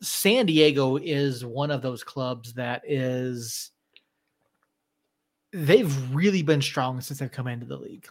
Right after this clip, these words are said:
Landon Donovan has them playing really well, and it, it shows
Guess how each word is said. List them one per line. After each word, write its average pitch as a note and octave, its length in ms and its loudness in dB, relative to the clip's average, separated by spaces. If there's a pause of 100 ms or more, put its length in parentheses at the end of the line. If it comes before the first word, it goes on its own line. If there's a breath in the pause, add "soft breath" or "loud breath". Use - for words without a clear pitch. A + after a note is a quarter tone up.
Landon D3+ 380 0
Donovan C#3 360 0
has B2 260 -4
them B2 140 -4
playing A#2+ 560 -8
really C3 540 2
well, - 460 -10 (120)
and C3 580 0 (400 soft breath)
it, E3+ 240 -2
it - 180 4
shows F3+ 760 2